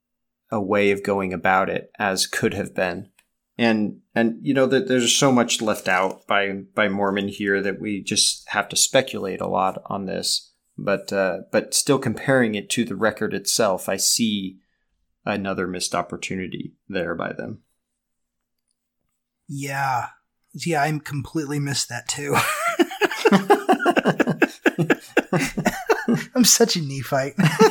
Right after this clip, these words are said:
Speaker 2: I'm like, "Yeah. Yeah, we should have done that. Ah, crap. We didn't.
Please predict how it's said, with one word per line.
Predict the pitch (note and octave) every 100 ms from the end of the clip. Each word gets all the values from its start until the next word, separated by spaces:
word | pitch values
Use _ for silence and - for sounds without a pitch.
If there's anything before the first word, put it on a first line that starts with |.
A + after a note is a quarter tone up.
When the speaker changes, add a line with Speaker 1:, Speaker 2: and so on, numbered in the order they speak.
| - - - - F#4 - - - - - - - - - - - - - - - D#5
Speaker 2:
I'm | F#4 B3 - D#4 C4 A3+ - - - - -
like, | C4+ B3 -
"Yeah. | A3 C#4+ E4 F4 E3+ - - _ _ - _
Yeah, | B3+
we | A3+ D#4
should | D#4 F#4
have | C#4
done | G3+ G#3 F#3+
that. | F#3 C#4 F4 - - _ _ -
Ah, | A#3+ A#3+ G3 - -
crap. | - C#4+ A#3 - _ _ _ _ _ _ _ _
We | A#3
didn't. | C4+ B3+ E3 - -